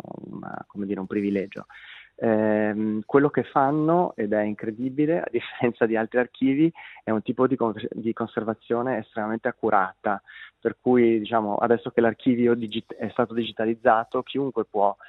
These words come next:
andare sul loro sito e vedere le consistenze, cioè può cercare per parole chiave che cosa c'è negli archivi, e a volte è sorprendente perché in, eh, diciamo, nell'archivio di Giorgio Soavi che ho dovuto consultare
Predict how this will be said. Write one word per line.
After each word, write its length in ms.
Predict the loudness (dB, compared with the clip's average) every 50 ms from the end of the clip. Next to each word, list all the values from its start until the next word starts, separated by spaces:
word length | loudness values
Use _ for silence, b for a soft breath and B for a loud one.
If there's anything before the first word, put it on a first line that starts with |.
| B B B B
andare 280 | -2 0 2 2 2 0
sul 160 | -4 -4 -2
loro 160 | 0 0 -2
sito 300 | -2 -4 -6 0 2 2
e 20 | 2
vedere 500 | 2 4 6 6 6 6 6 4 2 2
le 120 | 0 0
consistenze, 800 | 0 0 -2 -2 -4 -10 -12 _ _ 0 0 2 0 -4 -6 -8 -8
cioè 180 | -6 -4 -4 -4
può 180 | -6 -8 -10
cercare 360 | -8 -8 -6 0 0 2 2 2
per 140 | -2 -4
parole 300 | -4 -4 -2 -2 -4 -4
chiave 560 | -2 0 2 4 4 4 2 2 0 0 -2 B B B B B B B _ -8
che 80 | -8 -4
cosa 240 | -2 0 2 2 2
c'è 400 | 2 2 0 0 0 0 -6 -10 -10 -4
negli 180 | -2 0 0 0
archivi, 560 | -2 -4 -6 -4 -2 -2 0 0 0 0 0
e 100 | 2 2
a 60 | 2
volte 240 | 2 2 2 2 2
è 20 |
sorprendente 840 | 2 2 0 0 2 0 2 4 4 4 2 2 0 -2 -2 -2 -2 -2
perché 640 | -4 -6 -4 0 2 2 4 4 2 -2 -4 -6 -8 -12
in, 120 | -14 -14 -10 -8
eh, 580 | -6 -4 -4 -6 -6 -6 -6 -8 -8 -10 -12 -14 -16 -16
diciamo, 360 | -14 -2 2 2 4 4 4
nell'archivio 360 | 4 2 2 2 2 4 4
di 80 | 6 6
Giorgio 240 | 6 4 2 2 -2
Soavi 480 | -2 0 2 2 4 2 2 0 -2
che 120 | -4 -4 -6
ho 40 | -4
dovuto 300 | -4 -4 -4 -6 -8 -8
consultare 720 | -8 -8 -8 -8 -10 -10 -4 0 0 2 2 2 0 -4